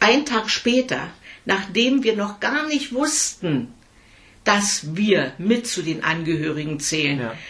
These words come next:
Speaker 1: dass unsere Tochter verstorben ist, war ja schon eine Andacht in der Gedächtniskirche. Trauergottesdienst mit zwei Bischöfen und Spitze des Staates. Keiner der Angehörigen wusste zu der Zeit,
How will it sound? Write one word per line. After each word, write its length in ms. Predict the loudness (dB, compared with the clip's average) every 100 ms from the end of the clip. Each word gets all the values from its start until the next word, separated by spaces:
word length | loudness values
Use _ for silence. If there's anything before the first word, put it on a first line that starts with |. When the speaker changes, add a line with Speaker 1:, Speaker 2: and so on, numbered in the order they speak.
| -16 -4
Speaker 1:
dass 220 | -2 0
unsere 260 | -2 -2 -2
Tochter 320 | -2 -2 -4
verstorben 580 | -2 -2 -2 -2 -2 -2
ist, 300 | -4 -6 -8 -20 -4
war 180 | 0 2
ja 160 | 2 2
schon 240 | 0 0
eine 300 | 0 0 0
Andacht 480 | 0 0 -4 -4 -6
in 100 | -4
der 140 | -2
Gedächtniskirche. 1040 | -2 -2 -2 -2 -4 -4 -2 -2 -2 -6 -10 -14 _ -20 -20 -20 -8
Trauergottesdienst 880 | 0 2 2 2 2 0 2 0 0
mit 160 | -6 0
zwei 140 | 2
Bischöfen 580 | 2 4 4 2 0 -2
und 140 | -2
Spitze 400 | 0 0 2 2
des 160 | 2 2
Staates. 640 | 2 2 0 -2 -6 -6 -8 -18 -20 -18 -18 -18 -16 -6
Keiner 540 | 2 4 4 4 4
der 180 | 4 4
Angehörigen 800 | 4 4 2 2 -2 -4 -8 0
wusste 360 | 0 0 -2 -2
zu 180 | -4
der 300 | 0 2 2
Zeit, 560 | 0 0 2 0 -4